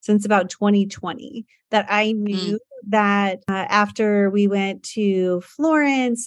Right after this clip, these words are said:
Speaker 1: and spent time in Italy, I wanted to go back to Europe, and I wanted to go back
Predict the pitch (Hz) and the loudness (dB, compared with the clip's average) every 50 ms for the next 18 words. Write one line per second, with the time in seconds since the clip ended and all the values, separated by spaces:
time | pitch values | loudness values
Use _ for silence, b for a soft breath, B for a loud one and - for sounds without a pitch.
0 | - - 214 208 208 202 196 196 190 190 190 190 190 190 b b _ _ - - | -4 -2 0 2 2 2 2 0 -2 -2 -4 -4 -6 -8 b b _ _ -6 -2
1 | 226 220 202 202 214 214 202 196 196 190 - - 196 202 202 202 254 262 247 247 | 0 0 2 0 0 0 2 2 0 0 -2 -4 -4 -4 0 2 4 4 4 4
2 | 233 226 220 214 208 208 202 202 202 202 B B B - 202 208 214 214 214 214 | 2 2 0 -2 -2 -2 -2 -4 -4 -8 B B B 0 2 2 4 4 4 2
3 | 220 220 214 - 233 233 214 202 202 185 190 202 196 - - 202 190 190 190 190 | 2 0 -2 -2 0 0 2 2 2 0 0 -4 -6 -4 -4 -2 -2 0 0 2
4 | 190 185 180 180 180 180 _ - 202 196 196 190 190 185 190 190 202 202 214 - | 2 2 2 0 -2 -4 _ -4 -2 0 0 0 -2 0 0 2 2 2 2 2
5 | 262 240 - 220 202 202 180 175 190 196 | 0 0 0 2 2 2 2 0 -2 -6